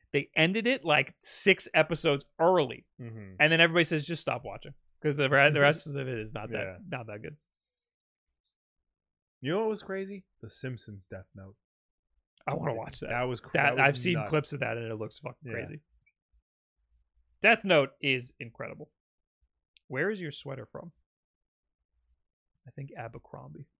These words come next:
Speaker 1: Mom got it.
Speaker 2: Yeah.
Speaker 1: Mom got it.
Speaker 2: Yeah.
Speaker 1: It was a Christmas, it was a Christmas mom gift.
Speaker 2: Yeah.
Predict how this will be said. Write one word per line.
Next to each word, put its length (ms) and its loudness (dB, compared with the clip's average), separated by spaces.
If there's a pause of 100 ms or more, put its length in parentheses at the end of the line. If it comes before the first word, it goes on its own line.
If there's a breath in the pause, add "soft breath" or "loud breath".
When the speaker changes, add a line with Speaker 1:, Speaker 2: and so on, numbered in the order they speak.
(1120)
Speaker 1:
Mom 420 -14
got 160 -12
it. 60 -8
Speaker 2:
Yeah. 280 -8
Speaker 1:
Mom 240 -8
got 140 -8
it. 40 -4
Speaker 2:
Yeah. 60 2
Speaker 1:
It 60 4
was 60 0
a 40 -6
Christmas, 360 -8
it 120 -10
was 100 -10
a 60 -12
Christmas 420 -10
mom 300 -8
gift. 160 -8
Speaker 2:
Yeah. 180 -12